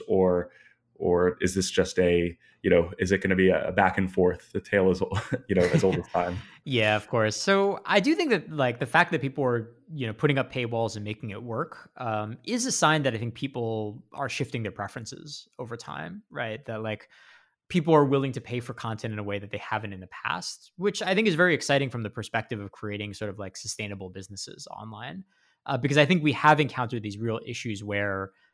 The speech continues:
Speaker 2: online ads has made media really brittle, right? And, like, very difficult to operate.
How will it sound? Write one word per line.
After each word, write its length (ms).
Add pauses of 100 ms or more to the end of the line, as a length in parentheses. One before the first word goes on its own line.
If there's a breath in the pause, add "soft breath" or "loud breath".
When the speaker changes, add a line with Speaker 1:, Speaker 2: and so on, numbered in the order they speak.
(180)
Speaker 2:
online 340
ads 340
has 180
made 240
media 320
really 280
brittle, 500 (100)
right? 240
And, 140
like, 140
very 200
difficult 380
to 100
operate. 520